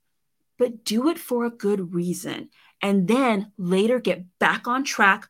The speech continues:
with a smooth ride up and down those twelve levels of intimacy. This works just as well for sweet romance as it does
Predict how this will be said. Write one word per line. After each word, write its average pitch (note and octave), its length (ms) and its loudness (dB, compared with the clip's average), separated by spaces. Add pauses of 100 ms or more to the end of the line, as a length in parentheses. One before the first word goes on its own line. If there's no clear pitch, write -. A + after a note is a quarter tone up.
(340)
with F3+ 160 -8
a F#3 60 -6
smooth G3 580 -2
ride F#3 400 -4 (100)
up F#3+ 200 -8 (140)
and G3+ 180 -4
down E3+ 380 0
those F3 200 -6
twelve E3 340 -10
levels E3 300 -10
of F3+ 160 -12
intimacy. E3 640 -12 (1040)
This D#4 320 0
works B3 460 2
just A#3+ 360 0
as C#4 140 -6
well F3 220 0
for F3+ 180 -8
sweet G3+ 500 -4
romance C4+ 580 0 (420)
as G3+ 200 -4
it G3 160 -2
does F3+ 360 2